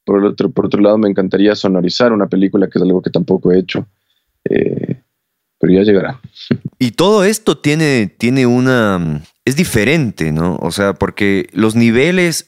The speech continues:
Speaker 2: al menos yo, yo la, la parte de la mezcla de la música para, para películas y obviamente los efectos sonoros, y to-, toda la parte sonora de una película me llama mucho la atención porque no <laughs> es igual que, que mandar un producto para radio, para televisión, porque todo se manda súper comprimido.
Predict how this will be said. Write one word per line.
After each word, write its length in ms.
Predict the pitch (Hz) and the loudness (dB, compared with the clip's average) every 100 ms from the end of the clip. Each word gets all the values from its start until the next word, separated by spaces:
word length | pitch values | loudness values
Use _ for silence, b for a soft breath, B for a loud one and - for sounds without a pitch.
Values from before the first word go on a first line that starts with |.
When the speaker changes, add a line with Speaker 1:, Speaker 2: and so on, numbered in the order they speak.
| - | -4
Speaker 2:
al 120 | 127 | 0
menos 260 | 214 247 156 | 2 2 2
yo, 180 | 196 | 0
yo 220 | 117 139 175 | 2 0 0
la, 100 | 123 | 0
la 160 | 127 | -2
parte 300 | 147 175 190 | -2 -2 -2
de 80 | 143 | 0
la 100 | 107 | 0
mezcla 560 | 107 120 185 - 117 95 | 0 0 0 -2 -2 0
de 80 | |
la 140 | 90 90 | 0 0
música 560 | 110 180 - 139 101 | 2 2 0 -2 -2
para, 340 | 87 85 80 - B B B B B | -2 -4 -6 -10 B B B B B
para 180 | - 101 | -4 -2
películas 460 | - 127 135 113 110 | 0 -2 0 -2 2
y 60 | |
obviamente 320 | 127 123 123 101 | 2 2 0 0
los 120 | 92 | 0
efectos 300 | - - 113 | -2 -4 -2
sonoros, 280 | 101 107 98 | 0 0 -2
y 20 | |
to-, 200 | - 147 | -8 -6
toda 160 | 220 196 | 0 0
la 80 | 127 | 0
parte 200 | 117 120 | -2 -2
sonora 300 | 107 113 120 | 0 0 0
de 80 | |
una 80 | 117 | -2
película 560 | - 98 113 135 104 - - | -2 -4 -2 -2 -2 -4 -4
me 220 | 98 117 | 0 2
llama 180 | 185 180 | 2 2
mucho 320 | 160 185 170 | 0 2 2
la 80 | 127 | 0
atención 420 | 98 92 95 92 | -2 -4 -4 -2
porque 600 | 95 - 98 95 - _ - | -4 -2 -2 -2 -4 _ -4
no 340 | 147 156 - | 0 0 -2
<laughs> 200 | - 139 | -6 -2
es 160 | 156 123 | -2 -2
igual 300 | 110 113 120 | 0 0 0
que, 320 | 120 101 85 B B B B B B | 0 0 -2 B B B B B B
que 80 | 110 | 0
mandar 320 | 110 110 113 | 2 4 2
un 80 | 113 | 0
producto 400 | 107 110 110 104 | -2 -2 -2 -2
para 160 | 95 | 0
radio, 240 | 92 113 104 | 0 0 0
para 160 | 92 | -2
televisión, 400 | 90 85 87 151 | -2 -2 0 0
porque 160 | 98 - | -2 -2
todo 140 | 104 | -2
se 100 | 104 | 0
manda 180 | 101 104 | 0 0
súper 280 | - 120 110 | -2 -2 -2
comprimido. 560 | 92 - 127 160 90 | -2 0 0 0 -2